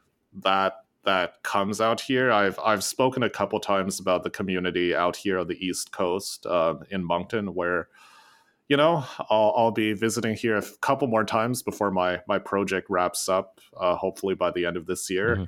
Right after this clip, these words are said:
Speaker 1: But they very much went through this new onboarding process, and you saw that great energy, right? And I, I, that energy continues to this day. Um,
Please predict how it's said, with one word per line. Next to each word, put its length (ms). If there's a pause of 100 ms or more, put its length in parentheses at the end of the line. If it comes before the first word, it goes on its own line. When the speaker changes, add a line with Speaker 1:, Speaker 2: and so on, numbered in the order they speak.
(560)
Speaker 1:
But 480
they 500
very 400
much 720
went 340
through 640 (420)
this 340
new 640 (760)
onboarding 580
process, 640
and 140
you 120
saw 360
that 260
great 300
energy, 560 (720)
right? 280
And 140
I, 280 (440)
I, 400
that 240
energy 380
continues 640
to 100
this 240
day. 440 (800)
Um, 580